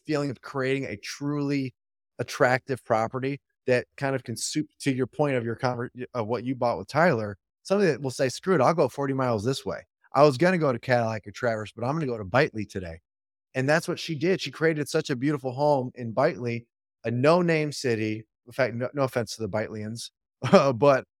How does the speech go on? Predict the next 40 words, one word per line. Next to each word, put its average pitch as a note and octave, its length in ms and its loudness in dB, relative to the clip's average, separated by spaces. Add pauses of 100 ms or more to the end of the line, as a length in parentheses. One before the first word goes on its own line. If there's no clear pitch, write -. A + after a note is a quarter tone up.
(160)
it F3 80 -2
was F3+ 160 -2
a, D#3 80 -4 (100)
effectively E3+ 460 0
a D3 60 0
pond. F#3 500 0
But - 140 -6
she G3+ 260 -4
was, G#3 180 2 (180)
if C#3+ 120 -6
she F#3+ 160 -4
was G#3 140 0
able F#3+ 160 2
to D#3+ 60 0
create, D#3+ 360 -2
I - 500 -20
think D3+ 140 -18
it - 20 -12
was C3 120 -10
a F2+ 120 -10
six-figure C3+ 760 -8
producing A#2+ 520 -4
property B2+ 560 2 (520)
on G2 500 2 (240)
maybe A2+ 240 0
a, F#2+ 100 -2
I - 680 -20
think C#3 120 -6
it A#2 40 0
was G2 80 -2
a - 40 -12 (100)
three A#2+ 200 -4
hundred C3 260 0
or A#2+ 40 -4
so C3 220 2
buy. A#2 400 2 (1040)
Just - 200 -10
phenomenal, A#2 580 2
just D#3 260 -4
phenomenal. B2 600 2